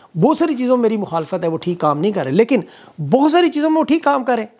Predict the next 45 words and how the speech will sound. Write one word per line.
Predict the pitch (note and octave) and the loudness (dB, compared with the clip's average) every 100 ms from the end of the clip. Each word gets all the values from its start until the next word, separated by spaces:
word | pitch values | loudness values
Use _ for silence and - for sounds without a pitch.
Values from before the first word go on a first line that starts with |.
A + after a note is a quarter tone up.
| _ - | _ -2
अब | G#3 | 0
ये | B3 | 2
देखें | B3+ D#4 D4+ | 0 0 0
कि | |
उन्होंने | C#4+ C#4 B3+ | 2 2 0
जिस | A#3 | -4
तरह | B3+ | -2
ये | A#3+ A3+ | 0 -2
इंसाफ | G3 F#3+ G3+ | 2 2 2
का | A#3 | -2
मामला | G#3 E3 F3 F#3 | 0 -2 0 -4
शुरू | F3 F3 | -6 -10
किया | - D#3 B3 | -6 -2 0
और | |
करप्शन | A3 - C#4+ - E4 | 2 2 0 0 -2
पे | B3+ D4 | 0 0
कंट्रोल | B3 F#3 F3+ D#3+ | 0 0 -2 0
डाल, | C#3+ - - - _ B3 | -4 -8 -20 -20 _ 0
और | |
पूरी | B3 C4+ D#4 E4 | 2 0 2 4
दुनिया | F3+ F#3+ B3 E4 | 2 2 4 4
में | D#4 C4 | 4 4
आप | G#3+ E3 | 2 0
देख | D#3 C#3 | -6 -6
लें, | C3+ A2+ _ _ F2 _ _ _ _ - | -14 -16 _ _ _ _ _ _ _ 0
करप्शन | A3+ - F4+ D#4+ | 0 0 0 0
देखें, | C4+ E4+ | 0 0
वो | D4+ | 0
बाल्टी | F3 E3+ F#3 C4+ B3+ | 2 0 0 -4 0
है, | |
आप | A3+ F3 | 0 0
जितना | G3 A#3 G3+ | -6 -4 -2
मर्जी | F3 A3 | -2 -4
पानी | A3 F3 G3 | -2 -2 0
भरें, | D#3 | -2
अगर | F#3 | -2
वो | F3 | -2
ली-, | E3+ F#3 | -2 -2
नीचे | F#3+ F#3+ | -2 -2
से | G3+ F#3 - G3 - | 0 -2 -4 -20 0
पांच | F#3+ G3 G3+ | 2 2 -2
उसके | - F#3 - - | -2 -4 -4 -12
छेद | - F3 G#3+ | 0 2 2
कर | F#3 | 0
दें, | D3 | -2